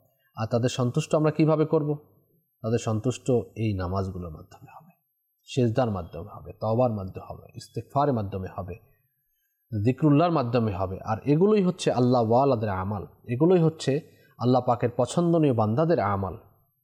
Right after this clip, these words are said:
আমরা নিয়ত করি, এগুলো আমরা করতে থাকব। আমরা ধারাবাহিকভাবে ইনশাআল্লাহ তাআলা, আহ,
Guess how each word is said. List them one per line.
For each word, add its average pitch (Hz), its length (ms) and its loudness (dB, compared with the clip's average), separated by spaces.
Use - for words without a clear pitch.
আমরা 117 220 2
নিয়ত 117 240 2
করি, 110 160 -4
এগুলো 127 220 4
আমরা 107 160 0
করতে 120 260 -4
থাকব। 107 320 -8
আমরা 117 160 2
ধারাবাহিকভাবে 135 600 2
ইনশাআল্লাহ 117 360 0
তাআলা, 104 240 2
আহ, 95 460 -2